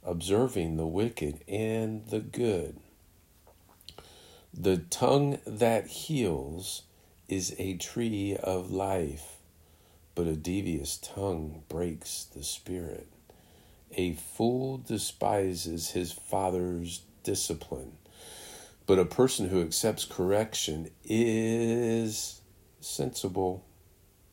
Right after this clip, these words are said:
The house of the righteous has great wealth, but trouble accompanies the income of the wicked.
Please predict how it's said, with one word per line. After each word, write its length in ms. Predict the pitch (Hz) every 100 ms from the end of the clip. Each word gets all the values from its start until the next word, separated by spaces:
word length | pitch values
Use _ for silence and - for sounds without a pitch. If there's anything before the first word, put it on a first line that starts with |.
| - - - -
The 140 | 87
house 520 | - - 101 98 -
of 120 | 92 87
the 100 | 90
righteous 600 | 90 92 87 87 80 -
has 340 | 82 82 80
great 340 | - 85 78 78
wealth, 640 | 80 85 76 - - - - - - - - - -
but 140 | - 80
trouble 520 | - 110 113 98 73
accompanies 880 | 73 - - 107 78 67 64 - -
the 160 | 78 73
income 720 | 92 101 110 - 82 78 73 -
of 720 | 95 101 92 85 82 87 - - - - - - -
the 300 | - 104 98
wicked. 580 | 98 98 - - 64